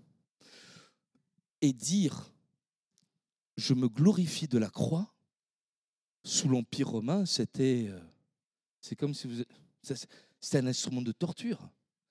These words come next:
C'est un instrument de honte. Mon Sauveur est allé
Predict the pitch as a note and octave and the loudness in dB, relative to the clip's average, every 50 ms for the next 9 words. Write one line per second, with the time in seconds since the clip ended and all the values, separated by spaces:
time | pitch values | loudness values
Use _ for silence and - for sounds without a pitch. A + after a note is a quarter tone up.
0 | - - - - - - - E3 D3 - - D3+ D3 C#3+ C3+ - - - C#3+ C#3 | -20 -20 -16 -6 0 6 6 6 6 6 2 2 2 4 6 4 6 4 4 4
1 | C3+ B2 C3+ D#3 F3+ A3 A#3+ G3 - - - G2 F2+ - - _ _ _ _ _ | 6 10 12 12 12 12 10 8 4 2 -2 -2 -4 -6 -20 _ _ _ _ _
2 | _ _ _ - - - - _ _ _ _ _ _ - B2+ C3+ B2+ B2 - - | _ _ _ -20 -20 -20 -20 _ _ _ _ _ _ -2 0 2 4 4 6 6
3 | D3 C3+ A#2+ B2+ C3 C3+ B2 A#2+ A2+ - A#2 A#2 A2 A2+ A#2+ A#2 | 6 6 6 6 4 4 4 0 -2 -2 -2 -2 0 0 -2 -4